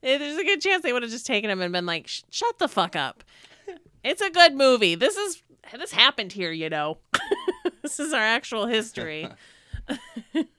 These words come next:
So, but anyway,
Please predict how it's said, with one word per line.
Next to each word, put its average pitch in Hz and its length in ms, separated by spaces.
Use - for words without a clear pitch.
So, 127 320
but 156 180
anyway, 156 440